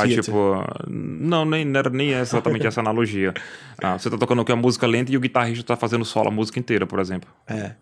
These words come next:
Speaker 2: Não tem necessidade. E o
Speaker 1: É.
Speaker 2: baterista solando do outro lado.
Speaker 1: É, poderia
Speaker 2: Às
Speaker 1: ser
Speaker 2: vezes, quando você tá tocando ali só feijão com arroz mesmo, ali, mar-, o baterista marcando o tempo, o baixista acompanhando
Speaker 1: É
Speaker 2: o
Speaker 1: o tocar
Speaker 2: bumbo.
Speaker 1: pra música, né?
Speaker 2: Tocar pra música, exatamente.
Speaker 1: É,
Speaker 2: Deixa
Speaker 1: foi,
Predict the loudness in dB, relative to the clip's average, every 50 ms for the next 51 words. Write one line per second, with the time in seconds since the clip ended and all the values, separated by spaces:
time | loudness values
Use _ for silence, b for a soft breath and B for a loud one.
0 | _ _ _ _ _ -10 -4 0 0 2 2 2 -2 -2 0 0 0 2 2 2
1 | 4 4 4 2 2 0 0 0 0 0 2 2 2 2 0 -2 -2 0 2 2
2 | 2 0 0 0 0 0 0 0 0 2 4 6 6 6 6 6 6 6 6 6
3 | 6 6 4 2 0 -4 -2 0 0 0 0 0 0 0 2 2 2 2 2 2
4 | 2 0 0 -2 -2 -2 0 0 0 0 2 0 2 4 2 2 2 0 -2 -2
5 | -2 0 0 2 2 2 2 2 2 0 0 0 0 -2 0 0 0 0 0 0
6 | 0 0 0 0 0 0 -2 -2 -2 -6 B B B B B B B 0 2 2
7 | 0 0 -4 -4 -4 -2 -2 -2 0 0 0 2 2 2 2 2 2 2 2 2
8 | 4 4 4 4 4 4 4 4 2 0 -4 -2 0 0 2 2 2 2 0 0
9 | 0 -2 -4 -6 -6 -4 -4 -4 -2 -2 -2 -2 -4 -6 -8 -8 -2 2 4 6
10 | 6 6 6 6 6 4